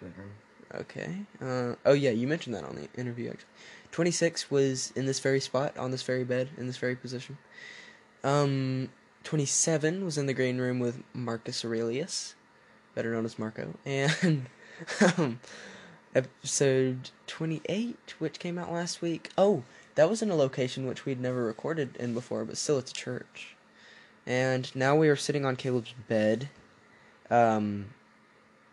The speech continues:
Speaker 2: so yeah, this is fun. Okay, back to my story. <laughs> So, instead of texting on the group chat, she texted me. She was like, "You wanna just text on here, so we're not making people mad," since it was late. I think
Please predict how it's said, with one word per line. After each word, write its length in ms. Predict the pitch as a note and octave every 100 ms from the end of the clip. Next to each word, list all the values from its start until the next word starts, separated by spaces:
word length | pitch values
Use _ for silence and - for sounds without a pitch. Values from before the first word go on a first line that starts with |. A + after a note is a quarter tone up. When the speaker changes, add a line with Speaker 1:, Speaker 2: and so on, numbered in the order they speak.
| _ _ -
Speaker 2:
so 320 | - - D#3
yeah, 220 | F#3 A#3+
this 180 | A2 C#3+
is 140 | E3+ -
fun. 260 | G3 G2+ - _ _ _ _ - - - - - - - - - - _ _ -
Okay, 220 | E3 D#3
back 240 | A2+ C3+ -
to 80 |
my 80 | E3
story. 260 | D#3 - B2
<laughs> 60 | B2+ - - - - - - - - - - - -
So, 440 | - C#3+ C3 B2 - - - - _ _ _ _ _
instead 380 | C3+ C3 - F#3
of 180 | F#3 -
texting 380 | E3+ D3+ D3 C#3
on 80 | B2
the 40 |
group 220 | A2+ C#3
chat, 260 | - A2 -
she 140 | C#3
texted 380 | C3 C#3 - A2+
me. 180 | A2 A2+
She 140 | -
was 80 | A#2
like, 160 | A2+ A#2
"You 80 |
wanna 120 | A#2 A2
just 200 | G#2+ -
text 200 | A2 G#2+
on 160 | G#2+ -
here, 260 | D3+ D3 C#3 - - - -
so 200 | - A#2+
we're 120 | A2+ A2
not 280 | A2 G#2 - - - _ _ - -
making 220 | A#2+ A#2 A2+
people 200 | A2 G#2+
mad," 340 | G#2 G#2 G#2+
since 220 | A#2 A2+
it 20 |
was 160 | G#2 G2+
late. 300 | G#2+ G#2 -
I 40 |
think 180 | A2+ A2+